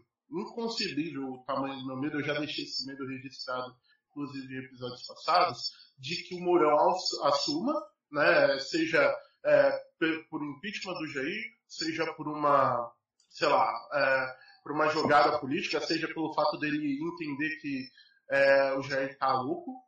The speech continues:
né, e não é de agora, <laughs> sempre foi. Ele entende, ele fala, pois bem,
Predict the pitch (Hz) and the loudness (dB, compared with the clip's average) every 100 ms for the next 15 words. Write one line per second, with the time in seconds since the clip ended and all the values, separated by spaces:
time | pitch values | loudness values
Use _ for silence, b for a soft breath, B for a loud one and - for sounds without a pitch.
0 | _ 139 143 139 143 143 143 147 131 135 | _ -6 -6 -6 -4 -4 -2 -2 -2 -4
1 | 117 185 185 185 - - 151 147 - - | -2 -2 -4 -6 -12 -12 -12 -12 -20 -10
2 | 143 180 B B B 170 180 202 202 214 | -8 -8 B B B 4 4 4 0 2
3 | 233 233 226 226 226 208 202 247 254 170 | 2 2 -2 -2 2 6 6 4 2 0
4 | 165 170 131 | 2 2 2